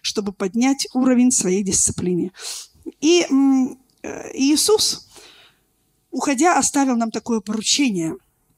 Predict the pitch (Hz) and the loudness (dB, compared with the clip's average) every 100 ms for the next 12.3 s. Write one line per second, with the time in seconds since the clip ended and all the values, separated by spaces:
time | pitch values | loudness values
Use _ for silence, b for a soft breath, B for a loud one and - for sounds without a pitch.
0 | _ _ _ _ _ _ - 202 220 - | _ _ _ _ _ _ -16 -8 -6 -6
1 | 247 - - 226 202 175 - 147 - - | -6 -6 -6 -2 -2 -4 -8 -12 -14 -20
2 | - _ _ B B B - 208 180 285 | -20 _ _ B B B -12 -8 -4 -2
3 | 277 269 254 254 226 233 - 214 196 202 | 0 2 2 2 0 -2 -4 -4 -4 -6
4 | 190 208 185 190 190 190 196 180 180 - | -6 -6 -6 -4 -4 -6 -6 -4 -4 -6
5 | b b 220 196 294 - 240 240 233 185 | b b -8 -2 0 2 0 0 -2 -2
6 | 208 - 220 185 - 196 170 165 B B | -2 0 -2 -4 -2 0 0 -2 B B
7 | - 214 220 226 214 - 285 233 226 226 | -12 -2 0 0 -2 2 2 2 0 0
8 | - 208 - 254 262 254 220 214 262 B | -2 -2 2 2 4 2 2 2 -2 B
9 | B B 202 233 202 214 220 254 262 - | B B -2 -2 -2 -4 -2 0 0 0
10 | - 269 277 B B _ 226 220 214 208 | -2 -2 -2 B B _ 0 2 2 0
11 | 190 208 - 254 - 214 208 - 247 - | 0 0 2 2 2 0 0 0 -2 0
12 | 262 202 - | 0 0 -4